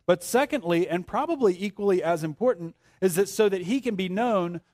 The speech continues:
to the world around us. Look at what, uh, God's original promise to Abraham was in Genesis twelve, two to three. He says, "I will cause you to become the father of a great nation.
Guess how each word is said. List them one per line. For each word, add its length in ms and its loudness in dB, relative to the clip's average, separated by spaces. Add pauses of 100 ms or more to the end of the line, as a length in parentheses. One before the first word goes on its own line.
(120)
to 100 -2
the 80 2
world 300 4
around 380 2
us. 240 -6
Look 180 2
at 100 -2
what, 380 4
uh, 120 2
God's 340 0
original 360 0
promise 440 0
to 180 -4
Abraham 460 0
was 480 0
in 160 -2
Genesis 560 -4
twelve, 580 0
two 160 -4
to 80 -2
three. 380 -2 (360)
He 120 0
says, 280 2
"I 180 4
will 120 2
cause 380 0
you 60 -4
to 60 -2
become 260 -4
the 60 -2
father 400 0
of 200 0
a 60 0
great 500 -2
nation. 480 -6